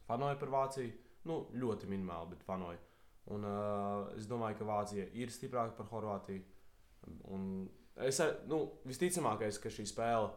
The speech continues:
būs tiešām, kā jau Kārlis teica, ilgāk par deviņdesmit minūtēm.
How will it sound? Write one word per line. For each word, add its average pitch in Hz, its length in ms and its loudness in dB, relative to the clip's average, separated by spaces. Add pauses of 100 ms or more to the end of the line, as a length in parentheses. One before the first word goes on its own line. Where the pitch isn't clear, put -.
(340)
būs 113 300 2
tiešām, 104 440 2
kā 101 200 2
jau 98 80 0
Kārlis 110 280 2
teica, 107 400 2
ilgāk 123 380 4
par 107 140 -4
deviņdesmit 107 440 0
minūtēm. 101 400 -2